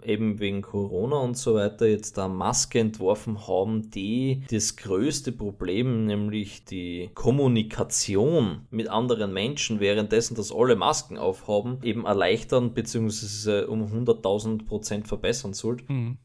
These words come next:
Speaker 1: Weil sie auf einer Seite durchsichtig ist, somit sehen kann, ob der andere redet, man vielleicht sogar von den Lippen ablesen kann, wenn man taub ist.
Speaker 2: Mhm.
Speaker 1: Was ja ein großes Problem in der heutigen Zeit für alle Taubstummen zum Beispiel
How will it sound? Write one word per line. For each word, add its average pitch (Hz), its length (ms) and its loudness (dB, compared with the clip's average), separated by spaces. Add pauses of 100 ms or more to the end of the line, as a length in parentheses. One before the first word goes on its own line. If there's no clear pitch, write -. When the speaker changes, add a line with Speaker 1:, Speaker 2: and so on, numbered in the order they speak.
(100)
Speaker 1:
Weil 104 360 4
sie 113 460 0
auf - 240 0
einer 113 320 4
Seite 98 640 0
durchsichtig 139 760 -4
ist, 170 260 -6
somit 110 440 0
sehen 123 400 0
kann, 110 340 -4
ob 131 240 -2
der 147 140 4
andere 135 460 0
redet, 127 460 0
man 107 180 4
vielleicht 104 400 0
sogar - 220 0
von 104 160 0
den 101 120 2
Lippen 123 320 -2
ablesen 110 500 -2
kann, 104 380 -4
wenn 104 140 0
man 98 300 0
taub 131 340 2
ist. 180 280 -6
Speaker 2:
Mhm. 107 280 -10 (480)
Speaker 1:
Was 98 200 -2
ja 98 160 6
ein 92 60 4
großes 101 360 -2
Problem 101 340 0
in 113 60 0
der 104 120 -2
heutigen 107 400 -2
Zeit 104 400 0
für 110 180 -2
alle 107 360 2
Taubstummen 113 500 -2
zum 117 160 -6
Beispiel 113 480 0